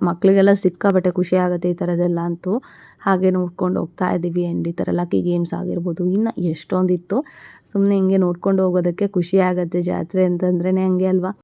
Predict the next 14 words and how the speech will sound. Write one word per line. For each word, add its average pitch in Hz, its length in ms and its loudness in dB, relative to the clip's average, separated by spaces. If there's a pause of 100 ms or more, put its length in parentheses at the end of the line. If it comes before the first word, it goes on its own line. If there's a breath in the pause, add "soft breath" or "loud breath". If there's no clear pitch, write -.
(100)
ಹಾಗೆ 196 300 2
ದೇವಸ್ಥಾನಕ್ಕೆ 180 560 0
ಹೋಗಿ, 175 240 2
ಆ, 175 560 -2
ದರ್ಶನ 175 300 -4
ಎಲ್ಲ 180 140 -2
ಮುಗಿಸ್ಕೊಂಡು 175 600 0
ಮತ್ತೆ 190 420 2
ಇಲ್ಲಿ 165 200 0
ಈಗ 160 180 -2 (560 loud breath)
ವಾಪಸ್ಸು 185 580 0
ನೋಡ್ಕೊಂಡು 180 600 2 (300 loud breath)
ಹೋಗ್ತಾ 170 300 -4
ಇದ್ದೀವಿ. 165 240 -2